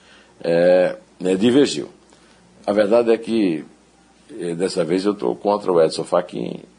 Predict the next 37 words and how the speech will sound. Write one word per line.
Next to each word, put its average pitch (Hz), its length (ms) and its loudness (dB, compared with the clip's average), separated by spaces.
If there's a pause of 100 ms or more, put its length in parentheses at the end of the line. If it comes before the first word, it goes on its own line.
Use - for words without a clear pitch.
e 90 300 -2
a 101 60 4
favor 92 320 0
da 107 100 2
Carmen - 260 -2
Lúcia. 98 300 -4
O 78 100 -4
direito 82 320 -2
ao 82 60 -2
esquecimento 78 640 -8
amplo, 101 280 -2 (520)
como 78 160 -8
se - 140 -8
buscava, 90 400 -2
seria 98 320 0
um 117 80 -2
desaforo 104 720 0
para 76 200 0
a - 20 0
geração 69 480 -6
dela, 76 340 0
para 62 260 -8
a - 20 -16
minha 85 280 -10 (240)
e - 60 -10
para 92 220 -2
o 104 40 -4
país. - 480 -4 (640)
Obrigado 113 560 2
e 165 60 0
palmas, 80 720 -2 (360)
aplausos, 82 640 -2
raios 123 520 2
sem 113 220 2
abaque. 110 360 0 (800)
Ô 120 280 4
craque! 143 500 2